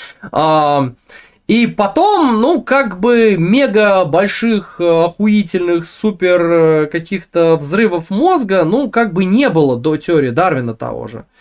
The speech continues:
А, ну, были подходы, были заходы, было, было просвещение, безусловно, но, как бы, так-то скажем, и Дарвин, и потом последующая уже после дарвинизма, э, эволюция, революция научная, вот они много что,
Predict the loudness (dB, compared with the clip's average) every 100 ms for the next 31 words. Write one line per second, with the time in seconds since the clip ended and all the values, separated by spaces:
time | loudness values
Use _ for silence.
0 | _ _ _ -2 2 2 2 2 0 -4
1 | -8 _ -10 -2 2 2 0 -4 -2 0
2 | 2 0 0 0 0 -2 -2 0 0 0
3 | -2 0 -2 0 -2 0 -4 -6 -6 -4
4 | -4 -4 -6 -8 -8 -6 -2 0 -2 -8
5 | -4 0 2 0 -4 -18 -20 _ -10 -10
6 | -4 0 2 2 0 -2 -4 -4 -4 0
7 | 0 0 -4 -2 -4 0 0 2 0 0
8 | 0 -2 0 0 0 -2 -2 -2 0 -2
9 | -2 -4 -2 -4 -2 -2 -2 -4 -2 -2
10 | -2 -2 -4 -4 -6 -6 -6 -4 -2 -2
11 | 0 2 2 0 0 2 2 0 0 -2
12 | 0 2 2 2 0 -2 -4 -4 -4 -2
13 | -2 -2 -2 -4 -10